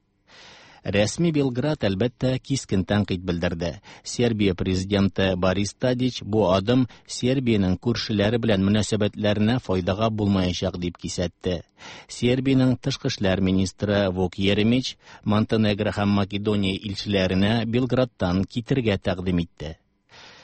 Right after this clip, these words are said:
Серблар Косовоны православ диненең һәм үз дәүләтчелегенең бишеге дип саный. Туксанынчы еллар Балкан сугышы вакытында Подгорица Белград ягында булды.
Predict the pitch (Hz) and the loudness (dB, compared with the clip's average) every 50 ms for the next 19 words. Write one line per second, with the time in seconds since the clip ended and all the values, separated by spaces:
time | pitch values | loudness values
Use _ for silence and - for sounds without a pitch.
0 | - - - - - 113 107 107 - - 143 156 156 143 101 90 - - 139 151 | -18 -12 -8 -2 0 0 0 0 0 -2 -2 -2 0 -2 -2 -4 -2 -2 -2 0
1 | - - 123 110 104 95 87 80 76 - 101 104 104 104 113 107 104 - - 127 | 0 -2 -2 0 0 0 0 -2 -2 -2 0 0 0 2 0 0 -2 -2 -2 -2
2 | 123 120 120 107 101 95 92 85 85 90 101 104 - - 107 110 110 107 107 - | -2 0 0 0 0 2 2 2 2 2 0 0 0 2 2 2 2 0 -2 -4
3 | - 127 135 139 123 117 123 120 117 110 110 107 110 - - 110 104 101 98 101 | -4 -2 0 0 0 2 2 2 2 2 0 0 -2 -2 -2 -2 -2 0 0 0
4 | 98 101 104 107 101 98 107 104 - - - 110 104 107 95 92 87 - - - | 0 2 2 2 0 -2 -2 -4 -4 -4 -2 -2 0 0 -2 -2 -4 -4 -6 -6
5 | 82 82 80 78 - - _ _ - - - - - - - 98 - - 90 95 | -4 -4 -6 -6 -8 -12 _ _ -20 -20 -20 -20 -12 -8 -8 -6 -2 0 2 2
6 | 98 92 - - 104 101 98 101 98 95 98 90 90 98 98 98 - 107 104 95 | 2 0 0 0 0 0 2 2 2 2 0 0 0 0 0 0 0 0 0 0
7 | - 101 95 95 - 113 101 92 - - 101 - 110 107 110 120 123 117 - - | -2 -2 -4 -4 -2 0 0 0 0 -2 -2 0 0 0 2 0 -2 -4 -8 -14
8 | - - - - 139 127 110 98 101 95 92 90 92 98 - - 123 120 120 120 | -18 -10 -4 -4 -2 -2 -2 0 0 2 2 2 0 -2 -2 -2 -2 -2 0 -2
9 | 113 117 110 110 131 135 127 110 104 98 92 - - 104 92 90 95 95 87 90 | -4 -4 -2 0 0 0 0 0 0 0 0 0 0 0 0 0 0 0 0 0
10 | 87 90 95 92 90 92 95 82 73 | 0 -2 -2 -4 -4 -4 -4 -4 -6